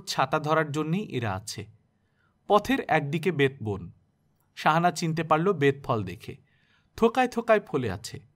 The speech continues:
কিছু বেতফল কি সে ছিঁড়ে নিয়ে যাবে? নিতু দেখলে মজা পেত। পথে হাঁটতে হাঁটতে গ্রাম সম্পর্কে শাহানার ধারণা কিছু কিছু পাল্টাচ্ছে।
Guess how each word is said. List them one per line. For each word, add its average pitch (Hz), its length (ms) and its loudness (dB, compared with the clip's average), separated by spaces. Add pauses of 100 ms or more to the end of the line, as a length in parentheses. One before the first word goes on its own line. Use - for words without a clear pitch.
(500)
কিছু 208 280 -4
বেতফল 202 360 2
কি 202 140 -6
সে 208 160 0
ছিঁড়ে 180 340 0
নিয়ে 190 200 0
যাবে? 143 340 -4 (720)
নিতু 175 280 2
দেখলে 196 320 2
মজা 123 300 0
পেত। 95 280 -10 (920)
পথে 233 260 2
হাঁটতে 180 340 2
হাঁটতে 190 460 0 (300)
গ্রাম 160 280 6
সম্পর্কে 190 460 -4
শাহানার 151 400 -2
ধারণা 143 400 -2
কিছু 165 360 -6
কিছু 175 240 -10
পাল্টাচ্ছে। 113 680 -4